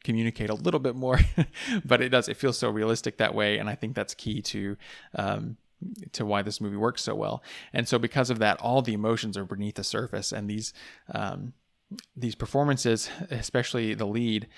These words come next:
is, uh, which is Sydney Flanagan, it's almost deadpan at times. She's just, um, keeping it all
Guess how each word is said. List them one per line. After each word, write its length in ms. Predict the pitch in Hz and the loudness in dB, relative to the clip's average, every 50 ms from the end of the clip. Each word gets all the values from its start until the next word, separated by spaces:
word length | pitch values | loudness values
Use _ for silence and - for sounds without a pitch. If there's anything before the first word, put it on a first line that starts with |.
| - - - _ _ | -20 -20 -20 _ _
is, 280 | - 127 110 - - - _ _ _ _ _ _ | -4 -2 -2 -2 -4 -8 _ _ _ _ _ _
uh, 280 | 143 123 110 107 104 107 107 107 - - - | -8 -6 -4 -4 -4 -4 -6 -8 -12 -8 -8
which 180 | 131 117 - | -8 -6 -6
is 300 | 104 104 - - - - - | -8 -8 -8 -10 -12 -12 -12
Sydney 300 | - - - 127 117 110 | -4 -2 0 0 0 -2
Flanagan, 580 | 107 - 123 113 110 107 98 98 98 101 110 123 - _ _ _ _ _ _ _ _ _ _ _ _ _ _ _ - _ _ - - - - - | -4 -4 -4 -2 -2 -2 -2 -2 -4 -4 -6 -8 -10 _ _ _ _ _ _ _ _ _ _ _ _ _ _ _ -20 _ _ -18 -16 -14 -12 -8
it's 200 | - 151 143 - | -8 -6 -6 -4
almost 440 | - 131 147 180 190 151 - - 123 | 0 2 4 4 4 4 2 0 -2
deadpan 520 | - 113 117 120 - - 139 131 131 135 | 0 0 0 2 0 0 0 2 0 0
at 80 | - - | -2 -2
times. 340 | - 139 123 135 131 120 - | -2 0 0 0 -2 -4 -4
She's 180 | - 117 104 | -4 -4 -2
just, 280 | - 117 110 - - - - - - - - - - | -2 -4 -4 -6 -8 -14 -20 -20 -20 -20 -20 -12 -4
um, 200 | - 104 104 101 - - | -2 -2 -2 -2 -4 -4
keeping 280 | - 147 135 - 127 | -4 -2 -2 0 0
it 60 | 117 | 0
all 380 | 113 113 110 110 110 - - | 2 2 2 2 0 -2 -8